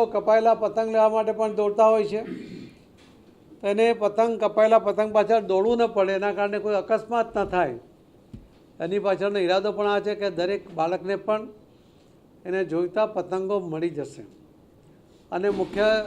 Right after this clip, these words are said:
જે સંદેશ લઈ જવાની વાત છે એ જ્યારે બાળકો કે યુવાનો જ્યારે પતંગ હવામાં ઉડાવશે ત્યારે એ જ્યાં પડશે ત્યાં આ એક સંદેશ મોદી સાહેબનો એમના જોવા મળશે. આજના સમયની અંદર જળ સંચય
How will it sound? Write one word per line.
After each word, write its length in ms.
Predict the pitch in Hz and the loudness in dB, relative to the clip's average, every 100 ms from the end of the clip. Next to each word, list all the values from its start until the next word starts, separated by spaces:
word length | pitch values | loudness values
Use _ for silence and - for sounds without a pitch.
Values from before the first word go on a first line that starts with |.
| 214 | -6
જે 100 | 185 180 | -6 -4
સંદેશ 440 | 185 190 233 226 | -4 0 0 0
લઈ 160 | 214 202 | 0 -2
જવાની 320 | 208 208 190 | 0 -2 0
વાત 160 | 175 180 | 0 -2
છે 180 | 180 175 - - - _ _ _ _ _ - | -2 -6 -6 -14 -20 _ _ _ _ _ -6
એ 80 | 190 | -4
જ્યારે 240 | 190 190 180 | 2 2 4
બાળકો 380 | 165 170 180 190 | 2 2 0 -2
કે 100 | 180 | 0
યુવાનો 360 | 160 170 185 190 | 0 0 -2 -2
જ્યારે 240 | 180 170 160 | -2 -4 -4
પતંગ 340 | 170 - 180 | -8 -10 -6
હવામાં 360 | 160 175 175 156 | -2 -2 -2 -2
ઉડાવશે 400 | 151 185 185 175 | 0 -2 -2 -4
ત્યારે 340 | 151 156 165 117 - _ _ _ _ _ - - | -4 -4 -4 -6 -14 _ _ _ _ _ -20 -10
એ 100 | 196 196 | -6 0
જ્યાં 280 | 220 220 | 2 2
પડશે 320 | 220 208 226 233 | 2 0 0 0
ત્યાં 360 | 220 220 151 127 - _ _ _ _ _ _ _ - _ _ 208 | 2 0 0 -6 -20 _ _ _ _ _ _ _ -20 _ _ 0
આ 140 | 208 | 2
એક 160 | 214 214 202 | 2 0 -2
સંદેશ 480 | 180 180 208 208 - - | -2 -2 0 0 -2 -10
મોદી 300 | 190 185 185 | -6 -6 -2
સાહેબનો 340 | 190 185 202 202 | -2 -2 -4 -4
એમના 300 | 175 190 185 | -4 -6 -6
જોવા 320 | 151 160 165 | -2 -2 -2
મળશે. 340 | 143 123 131 104 - _ _ _ - - _ _ _ - | -6 -12 -16 -20 -20 _ _ _ -20 -20 _ _ _ -6
આજના 380 | 151 156 196 185 | -6 -4 -4 -4
સમયની 480 | 156 165 185 185 | -4 -4 -2 -2
અંદર 240 | 185 202 202 151 | -2 -2 -2 -2
જળ 200 | 170 165 | -6 -4
સંચય 300 | 185 175 | -6 -4